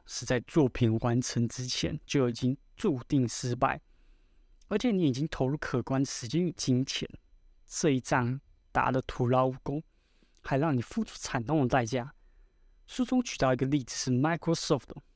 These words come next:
微软从推出 Zoom 到 Bing 的这些产品，时至今日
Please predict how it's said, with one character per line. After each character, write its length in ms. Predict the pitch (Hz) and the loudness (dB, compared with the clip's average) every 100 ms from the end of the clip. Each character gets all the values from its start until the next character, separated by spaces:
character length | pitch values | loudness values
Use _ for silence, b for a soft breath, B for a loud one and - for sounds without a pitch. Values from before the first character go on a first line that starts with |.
| _ - - | _ -20 -2
微 100 | 147 | 2
软 220 | 190 135 | 4 4
从 240 | 123 123 127 | 2 0 -2
推 240 | - 180 | 0 -2
出 220 | 170 165 | 0 -2
Zoom 380 | 156 151 170 127 | 0 2 4 2
到 240 | 117 139 127 - _ | 4 2 2 -6 _
Bing 220 | 214 147 | 0 2
的 100 | 127 | 0
这 180 | - 135 | 0 0
些 100 | 135 | 0
产 280 | - 127 120 | 0 -2 0
品， 200 | 139 156 _ _ | -2 -4 _ _
时 200 | - 170 | -6 -4
至 180 | 175 220 | -2 -2
今 300 | 165 160 170 | 2 2 4
日 180 | 156 | 2